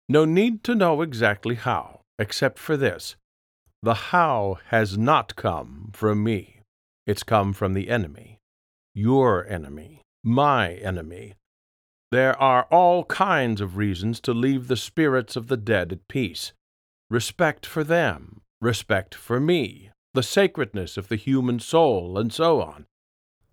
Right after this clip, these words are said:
The other side has no such respect, and it is by dark power such things are done.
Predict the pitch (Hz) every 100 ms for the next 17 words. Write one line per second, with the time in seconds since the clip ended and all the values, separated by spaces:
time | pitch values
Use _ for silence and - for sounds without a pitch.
0 | - 127 165 175 175 170 131 101 101 95
1 | - 165 147 104 104 101 - 92 - -
2 | 92 - 95 101 - - - _ - 95
3 | 113 135 170 165 180 170 139 147 135 -
4 | - 147 101 90 87 92 98 95 - 104
5 | 92 87 92 90 110 87 -